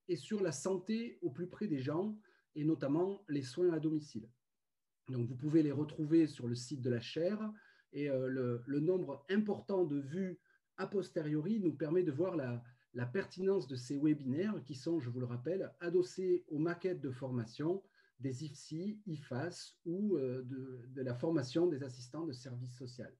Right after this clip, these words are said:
Au thème d'aujourd'hui, dont la question centrale sera les compétences psychosociales en pratique, avec un S à pratique, puisque vous allez voir, il y en a plusieurs. Nos trois experts, le professeur Didier Jourdan, le docteur Corinne Ruerig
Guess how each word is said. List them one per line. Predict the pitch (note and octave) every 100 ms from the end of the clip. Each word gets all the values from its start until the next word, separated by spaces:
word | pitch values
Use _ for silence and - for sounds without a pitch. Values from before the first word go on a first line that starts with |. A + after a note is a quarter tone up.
| _ -
Au |
thème | - E3+ D#3+ D3
d'aujourd'hui, | B2 C3+ C#3 C#3 F3 B3 B3+
dont | E3
la | C#3+
question | C#3+ E3+ - F3+
centrale | F3 D#3 C#3 F#3+ A3 G#3+
sera | - D3 C3 E3+ G#3 _ _ _ -
les | D3+
compétences | F3 A#3 A3 G#3+ F3+ E3 - A#2 - -
psychosociales | - A3 A#3 G#3+ G3+ - G3 G#3+ G#3 - _
en | D#4 A3+
pratique, | F#3+ F3+ G#3+ G#3+ G#3+ G#3 - -
avec | F3 F3
un | D3+
S | G3 G3
à | F3
pratique, | B2 A#2+ G3+ - G3 - _ - _ -
puisque | C3 - G3+ D#3
vous | C3+
allez | C3 B2+
voir, | F3+ F#3 -
il | D#3+
y | C#3
en | E3
a |
plusieurs. | F3+ C#3+ A#2+ A2 - _ _ _ _ _ -
Nos | D#3
trois | - D#3+
experts, | D3+ - B3 C4+ A#3 -
le | C#3 C3
professeur | E3 D#3 - D#3+ C3+
Didier | B2 C#3 D3+
Jourdan, | D#3+ F#3 A3 B3 G#3
le | B2
docteur | B2 D3+ - D#3+ D3+ -
Corinne | F3 F3+ F3
Ruerig | E3 D#3 E3+ D3